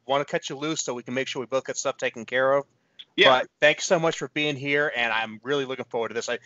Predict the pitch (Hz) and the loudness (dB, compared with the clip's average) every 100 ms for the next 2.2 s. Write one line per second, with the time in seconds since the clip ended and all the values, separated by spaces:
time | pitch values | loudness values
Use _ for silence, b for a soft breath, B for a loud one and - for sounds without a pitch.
0 | b _ 175 131 - _ _ _ _ 156 | b _ -2 0 -4 _ _ _ _ 0
1 | 165 170 190 170 160 147 147 147 151 151 | 2 2 2 2 2 2 2 2 -4 -6
2 | - | -10